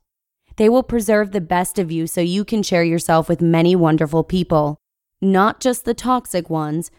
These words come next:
who try to keep you tied up. Number three, you're open, honest, and trusting with your dreams. Sadly, many people opt to settle in life. So,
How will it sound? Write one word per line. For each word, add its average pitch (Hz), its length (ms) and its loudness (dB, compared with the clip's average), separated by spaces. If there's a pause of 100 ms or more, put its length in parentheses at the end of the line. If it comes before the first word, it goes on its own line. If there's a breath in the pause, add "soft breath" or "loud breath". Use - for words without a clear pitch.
(100)
who 208 180 -2
try 180 200 2
to 175 120 2
keep - 260 -6
you 160 80 -4
tied 160 340 0
up. 156 360 -2 (1040)
Number 208 320 4
three, 165 520 -2 (540)
you're 208 260 0
open, 240 560 2
honest, 185 640 0
and 185 180 -2
trusting 180 580 -2
with 160 180 -2
your 170 100 0
dreams. 160 640 -2 (960)
Sadly, 226 720 0 (240)
many 214 340 0
people 202 480 -4
opt 180 340 -4
to 196 100 -2
settle 175 340 2
in 156 180 0
life. 151 380 -6 (400)
So, 165 560 0